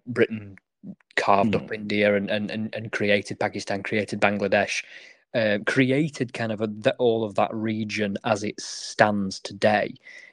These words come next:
Speaker 1: And I mean, Bangladesh, India, Pakistan, um,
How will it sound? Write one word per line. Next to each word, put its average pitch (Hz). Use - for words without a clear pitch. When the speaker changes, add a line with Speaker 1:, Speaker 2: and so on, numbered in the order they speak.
Speaker 1:
And 120
I 117
mean, 110
Bangladesh, 107
India, 101
Pakistan, 101
um, 101